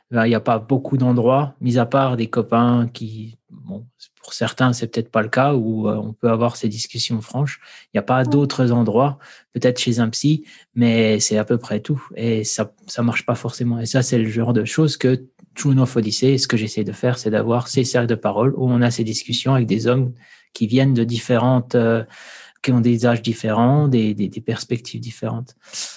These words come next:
Speaker 1: Donc, euh, oui, là, là-dessus, je te rejoins. Euh,
Speaker 2: Mm.
Speaker 1: les mêmes questions, seulement, euh, encore une fois, c'est pas vraiment convenable de la poser,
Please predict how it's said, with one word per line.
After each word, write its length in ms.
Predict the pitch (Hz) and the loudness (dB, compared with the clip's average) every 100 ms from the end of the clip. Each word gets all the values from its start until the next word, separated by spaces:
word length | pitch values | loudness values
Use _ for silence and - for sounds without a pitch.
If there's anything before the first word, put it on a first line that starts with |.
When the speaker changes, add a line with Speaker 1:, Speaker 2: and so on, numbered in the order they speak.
| _ | _
Speaker 1:
Donc, 240 | 127 117 127 | -2 0 2
euh, 240 | 117 113 | 4 4
oui, 140 | 113 123 | 4 2
là, 100 | 113 - - | 0 -4 -2
là-dessus, 280 | 117 - 131 | -2 -2 -6
je 80 | |
te 80 | - | -4
rejoins. 440 | 113 - 113 120 - | -4 -4 -2 -2 -2
Euh, 200 | - - 139 123 127 | -4 -8 -8 -10 -6
Speaker 2:
Mm. 260 | 123 120 113 | -6 -6 -6
Speaker 1:
les 80 | |
mêmes 240 | 110 139 143 | 0 2 2
questions, 580 | 135 - - 127 156 147 | 0 -2 0 2 2 -2
seulement, 680 | - 117 117 131 143 143 - _ | -2 2 4 4 4 2 -4 _
euh, 180 | 113 110 | -2 -2
encore 260 | 117 127 117 | 0 0 0
une 120 | 113 | -2
fois, 340 | - 131 156 | 0 2 2
c'est 680 | 139 - 110 110 107 107 107 _ | -2 0 2 4 2 -2 -6 _
pas 260 | - 131 135 | 0 2 2
vraiment 540 | 120 117 113 120 123 - _ _ _ _ _ _ _ _ _ | 0 0 2 2 0 -6 _ _ _ _ _ _ _ _ _
convenable 500 | 143 113 117 120 143 | -2 2 2 2 0
de 100 | 120 | 0
la 120 | 110 | 0
poser, 380 | 110 113 95 - | 0 -4 -4 -8